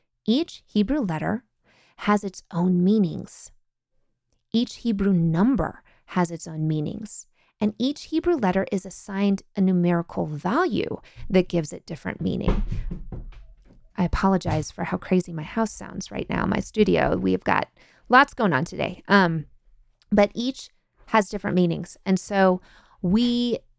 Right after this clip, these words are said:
we don't understand a lot of what's going on in Scripture with numbers and some of the language because English just doesn't work that way. So when you see a number in English, it doesn't tell you anything.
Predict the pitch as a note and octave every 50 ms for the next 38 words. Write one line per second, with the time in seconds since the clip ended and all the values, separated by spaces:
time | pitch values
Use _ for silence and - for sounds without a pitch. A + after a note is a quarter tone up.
0 | _ _ _ _ _ _ - - F#3 G#3 G3+ - B3+ C4 D#4 E4 - - A#3+ A3+
1 | G#3+ G#3 - - - - - - F#3 F#3 F#3+ F#3 F#3 - - F3+ E3+ E3 E3+ D#3+
2 | D#3+ E3+ D#3 E3 E3 - - - - E3+ E3+ D#3+ D#3+ D#3+ D#3 D#3 - - - E3+
3 | - - E3+ E3 - - E3 D#3+ D#3 D3+ D#3 D3+ D#3+ - - - - _ _ _
4 | _ _ - - F3+ - - F3+ F3 F3 E3+ E3 E3 D#3+ E3 E3 E3 D#3+ - -
5 | - F3 - - - F3+ - - - G3+ G3+ - A#3+ A#3 A3+ - - - F3 -
6 | - F3+ F3+ - G3 - - D#3 D#3+ G3 B3 - - E3+ - - - - - -
7 | - _ _ _ _ - _ - - - A3+ A#3 A#3 A3 G#3+ G3+ - - - C4
8 | C#4+ C4 A3 G#3+ A3+ A3 G#3+ F#3+ F3+ F3 F3 F#3 A3 C4+ C4 G3 E3+ - - -
9 | - - C4+ C4 C4+ A3 - - - - B3+ C#4 C#4 G#3+ F3+ D3 C#3+ C#3+ - -
10 | - - - - -